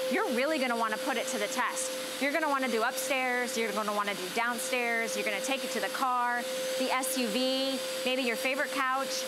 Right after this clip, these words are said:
It's really the unit that you're gonna own, and it's gonna solve all the upholstery issues, all the carpet problems, but also does the hard floor surfaces. So we're really excited for you that you're picking this up.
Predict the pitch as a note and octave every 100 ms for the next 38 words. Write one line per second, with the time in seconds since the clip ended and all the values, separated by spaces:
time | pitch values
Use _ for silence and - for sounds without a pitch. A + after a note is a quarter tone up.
0 | - - - C#4 C#4 C4+ D#4+ G#4 D4 C4+
1 | C4+ D4+ D#4+ C4 B3+ B3 - - - A3+
2 | C#4+ D#4+ C#4 A#3+ C4+ E4 E4 B3+ B3+ B3+
3 | B3+ D4+ C4 A#3 - A#3+ D4 D#4+ C4 D4
4 | D#4 D4 A#3+ A#3 A3+ G#3+ A3+ A#3+ D4 -
5 | - B4+ C#4+ B3+ G#3+ G#3 G#3 G#3 - -
6 | - B3+ B3+ D4 - F4 B3 A#3 A#3 B3
7 | A#3+ - A3 G#3 C#4+ C4+ B3+ A#3 E3 -
8 | - - B3+ D4+ C#4+ C#4 F#4+ G4 C#4+ B3+
9 | C#4 C#4 C#4 D4+ C#4+ C#4+ D4 C#4 B3 B3+
10 | B3+ C#4 D4 C4 A#3+ A#3+ A#3+